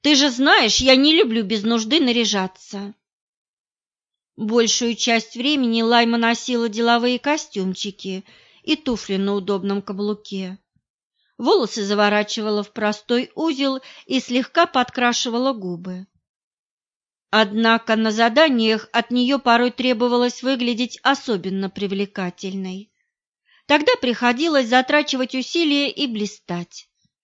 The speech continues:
Сейчас был именно такой случай. "У меня в подвале ещё лучше, чем у тебя в гостиной",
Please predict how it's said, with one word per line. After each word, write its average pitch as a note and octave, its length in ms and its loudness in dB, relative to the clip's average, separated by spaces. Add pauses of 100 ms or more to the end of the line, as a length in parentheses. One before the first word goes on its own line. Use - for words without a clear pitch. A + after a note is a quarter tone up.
(360)
Сейчас D4+ 580 2
был D4+ 240 0
именно C4+ 500 2
такой A3 440 0
случай. F#3 760 -10 (1900)
"У B3 120 2
меня C4+ 300 6
в - 100 -8
подвале D4 520 6
ещё A#3+ 340 2
лучше, G#3 420 0
чем G#3 240 -2
у G#3 40 -2
тебя A3 280 0
в A3+ 60 -4
гостиной", F3+ 920 -4